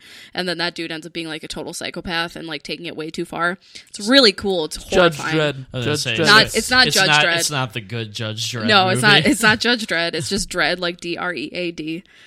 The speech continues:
Speaker 3: Gotcha.
Speaker 1: Um, and, uh, something Rathbone is the lead character. He
Speaker 3: Basil? No, that's, never mind. Basil Rathbone is played Sherlock Holmes in, like,
Speaker 1: No,
Speaker 3: the, the
Speaker 1: no, no, no.
Speaker 3: twenties.
Speaker 1: Um,
Speaker 3: <laughs> I'll be over here if you need me.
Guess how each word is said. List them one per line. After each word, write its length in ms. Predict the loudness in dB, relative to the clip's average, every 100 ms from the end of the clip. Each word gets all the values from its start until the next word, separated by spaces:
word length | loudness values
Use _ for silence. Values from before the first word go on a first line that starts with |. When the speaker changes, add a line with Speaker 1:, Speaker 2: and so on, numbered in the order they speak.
| _ -10
Speaker 3:
Gotcha. 300 | -8 -6 -10
Speaker 1:
Um, 220 | -14 -16 _ _ -6
and, 480 | -2 0 -2 -4 -8
uh, 600 | -10 -14 -18 -16 -16 -16 -18 -20 _ _ _
something 580 | -12 -2 -2 0 -2 0
Rathbone 880 | 2 2 0 -2 -2 0 0 0 -4 -10 _ _
is 320 | -2 -2 -4
the 120 | -6 -6
lead 280 | -6 -8 -6
character. 640 | -4 -4 -4 -4 -4 -6
He 180 | -10 -10
Speaker 3:
Basil? 380 | -8 -6 -8 -10 _ _ -18
No, 260 | -14 -14 -14
that's, 460 | -12 -8 -8 -8 _
never 260 | -20 -20 -20
mind. 280 | -20 -20
Basil 340 | -12 -10 -10 -12
Rathbone 720 | -14 -18 -18 -20 -18 -18 -20 -20
is 320 | -18 -18 -18 -18
played 380 | -16 -16 -16 -14
Sherlock 360 | -12 -12 -14 -16
Holmes 380 | -18 -20 -18 -18
in, 60 | -6
like, 80 | -2
Speaker 1:
No, 260 | -2 -4 -12
Speaker 3:
the, 80 | -10
the 40 |
Speaker 1:
no, 120 | -8
no, 80 | -8
no. 60 | -10
Speaker 3:
twenties. 300 | -2 0 0
Speaker 1:
Um, 280 | -2 -4 -4 -2 -2 -4 -18 -20 -20 -20 -20 -20
Speaker 3:
<laughs> 120 | -16
I'll 160 | -12 -12
be 160 | -14
over 200 | -16 -18
here 240 | -20 -20 -20
if 140 | -20
you 60 | -20
need 160 | -4 2
me. 220 | 4